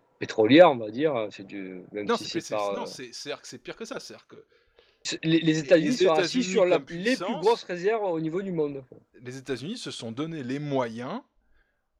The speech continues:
Speaker 2: d'exploiter les énergies qui sont à leur disposition en foutant en l'air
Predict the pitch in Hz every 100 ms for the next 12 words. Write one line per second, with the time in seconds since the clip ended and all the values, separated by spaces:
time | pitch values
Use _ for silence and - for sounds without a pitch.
0 | _ 107 113 110 226 - - 175 160 _
1 | 147 123 120 120 143 160 147 135 143 -
2 | - 156 131 117 113 - - 113 117 -
3 | - 208 254 - 113 - 196 180 147 123
4 | 120 151 185